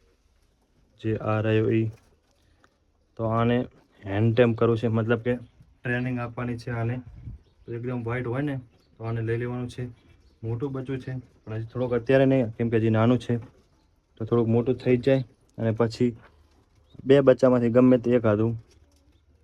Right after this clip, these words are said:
આ બચ્ચું બ્લેકમાં લાગે છે. આ રહ્યું તે.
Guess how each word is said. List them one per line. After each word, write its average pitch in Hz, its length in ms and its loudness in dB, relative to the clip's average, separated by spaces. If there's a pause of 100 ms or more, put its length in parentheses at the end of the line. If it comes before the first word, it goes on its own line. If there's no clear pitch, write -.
(1300)
આ 120 80 -2
બચ્ચું 120 340 0
બ્લેકમાં 123 360 4
લાગે 117 260 2
છે. 127 180 -4 (3000)
આ 113 160 0
રહ્યું 110 240 2
તે. 113 200 -4